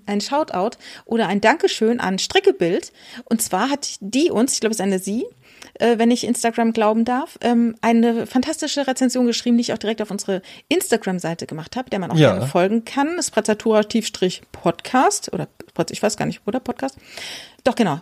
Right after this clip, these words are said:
Speaker 1: Sprezzatura-Podcast. Sie schrieb nämlich
Speaker 2: Tiefstrich sagst du?
Speaker 1: Ja, wie sagst du?
Speaker 2: Unterstrich.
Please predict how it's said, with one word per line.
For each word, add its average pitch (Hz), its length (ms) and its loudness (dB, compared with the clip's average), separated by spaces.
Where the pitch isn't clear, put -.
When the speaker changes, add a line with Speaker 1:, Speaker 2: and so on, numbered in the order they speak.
Speaker 1:
Sprezzatura-Podcast. 285 1500 0
Sie 220 180 4
schrieb 226 280 2
nämlich 190 280 2
Speaker 2:
Tiefstrich 110 180 -4
sagst - 380 -4
du? 175 200 4
Speaker 1:
Ja, 160 220 0
wie 269 60 -2
sagst - 260 -2
du? 381 120 -2
Speaker 2:
Unterstrich. - 680 0